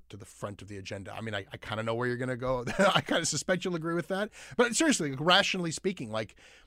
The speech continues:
that, that moment and that energy that you follow closer than I do,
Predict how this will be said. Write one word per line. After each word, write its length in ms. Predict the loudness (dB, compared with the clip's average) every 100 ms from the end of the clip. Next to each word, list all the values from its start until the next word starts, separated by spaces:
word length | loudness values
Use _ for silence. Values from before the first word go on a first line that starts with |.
| _ _ -20 -20 -14
that, 320 | 0 4 4 6
that 180 | 4
moment 300 | 6 6 6
and 100 | 2
that 120 | 2 2
energy 400 | 2 2 0 -2
that 160 | -4
you 100 | -4
follow 300 | 0 2 2
closer 340 | 0 -2 -2 -2
than 140 | 0
I 160 | 0 -2
do, 320 | -6 -10